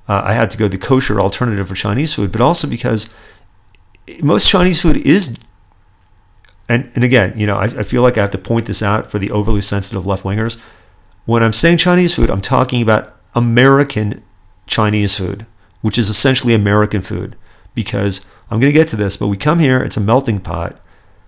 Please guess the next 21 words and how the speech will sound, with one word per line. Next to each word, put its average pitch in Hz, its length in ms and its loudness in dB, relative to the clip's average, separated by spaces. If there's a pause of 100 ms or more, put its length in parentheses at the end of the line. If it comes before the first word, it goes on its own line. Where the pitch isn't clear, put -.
(100)
There's 123 240 4
not 143 180 2
a - 60 0
single 156 440 2
ethnic 117 300 0
food 107 320 0
that 95 140 -4
hasn't 101 280 -2
become 92 240 -6
Americanized, 98 720 -4 (300)
which 113 180 -4
is 113 120 0
a 127 40 0
good 160 220 2
thing. - 260 -10 (540)
So 110 180 -6
when 95 160 -4
I 104 60 -2
say 147 200 2
Chinese 170 460 2
food, 98 360 -2